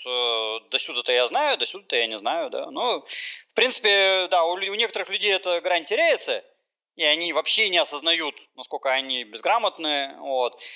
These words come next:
Наверное, бывает, кстати, и обратная ситуация, когда человек знает настолько много, что ему кажется, что все это знают, это такая банальщина, и про это даже и говорить не стоит, потому что, ну, как бы это само собой. Ну, вот, а на самом деле это вообще ни разу не очевидные вещи.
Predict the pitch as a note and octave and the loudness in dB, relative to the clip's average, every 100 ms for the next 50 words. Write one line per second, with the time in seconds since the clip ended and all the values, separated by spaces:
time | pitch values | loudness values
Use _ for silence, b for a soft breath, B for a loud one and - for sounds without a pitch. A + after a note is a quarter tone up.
0 | B B D#3 E3+ G3 F#3+ G3 G3 F#3 F#3 | B B 2 4 4 2 2 2 -2 -2
1 | A3+ G#3 F#3+ F#3 - E3+ C#3+ - A#2 G#2+ | 0 0 0 -2 0 2 0 0 -4 -6
2 | - C#3+ D#3 - F3 E3+ D3 D#3+ E3 D#3+ | -10 -2 0 4 4 4 2 0 0 0
3 | - F#3 F#3+ C4+ D#4 E3+ A#2+ B B B | -6 -6 -2 0 2 2 2 B B B
4 | - - E3 A3 G#3+ F#3 F3+ - A#3+ G#3+ | -8 -2 0 2 2 2 0 2 2 2
5 | F#3+ F3+ D4+ C4+ F#3 F3 F#3 F3 F#3 C4 | 2 0 2 2 0 -4 -4 0 2 2
6 | D4 - E3 D#3+ F3+ F#3+ F3 E3+ E3+ E3 | 2 0 -2 -2 -2 -2 0 0 0 -2
7 | F3 F3 D#3+ F3+ - - - - G3 B3 | -2 -2 -4 -6 0 0 2 -2 -4 -4
8 | G#3 - F3+ - A3 C4 G3 C3+ A#2+ - | -4 -2 -4 0 0 0 0 -2 -4 -6
9 | B B B B B - F3+ E3+ E3 D#3 | B B B B B -6 2 4 4 4
10 | D#3+ D3+ G3 A#3 G#3+ F#3+ F#3+ F3+ D#3+ D3 | 4 2 2 2 0 0 0 0 2 2
11 | C3+ C3+ - C3 A#2+ B2+ A#2+ G#2+ - | 2 0 -4 -4 -6 -4 -4 -4 -6